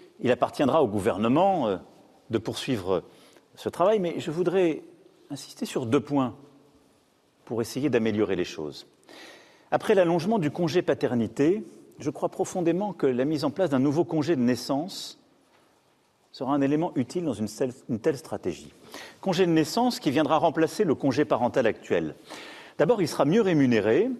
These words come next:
il permettra aux deux parents d'être auprès de leur enfant pendant six mois, s'ils le souhaitent. Et surtout, il sera plus court que le congé parental actuel, qui peut parfois aller jusqu'à trois ans, et qui éloigne beaucoup de femmes du marché du travail,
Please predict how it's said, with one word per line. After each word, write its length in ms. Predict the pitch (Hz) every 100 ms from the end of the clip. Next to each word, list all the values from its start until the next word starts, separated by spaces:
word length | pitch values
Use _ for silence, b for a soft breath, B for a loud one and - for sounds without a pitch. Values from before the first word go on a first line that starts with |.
| -
il 80 | 156
permettra 480 | 190 175 - 214
aux 80 | 160
deux 160 | 123 233
parents 320 | 226 185 185
d'être 220 | 135 -
auprès 180 | 135 156
de 60 | 131
leur 160 | 110
enfant 440 | 117 - 165 226 -
pendant 200 | 160 170
six 180 | 160 175
mois, 340 | 123 90 76 -
s'ils 240 | - 98
le 80 | 87
souhaitent. 440 | 82 87 78 - - _ B B B B -
Et 60 |
surtout, 280 | 135 208 262
il 60 | 220
sera 720 | - 185 170 151 - - - _ _ _ _ -
plus 160 | 123
court 580 | - 240 277 240 - - -
que 80 |
le 120 | 120 117
congé 360 | 131 110 123
parental 420 | 117 92 98 107
actuel, 320 | 95 - 240 185
qui 220 | - 110
peut 180 | - 139
parfois 320 | 135 - 180
aller 120 | 165
jusqu'à 280 | 107 - 120
trois 320 | - 165 170
ans, 140 | 202 - B B -
et 60 |
qui 140 | 120 151
éloigne 280 | 160 202 151
beaucoup 280 | 220 220
de 40 | 190
femmes 300 | - 220 185
du 80 | 123
marché 260 | 110 -
du 120 | 104
travail, 420 | 92 104 87 85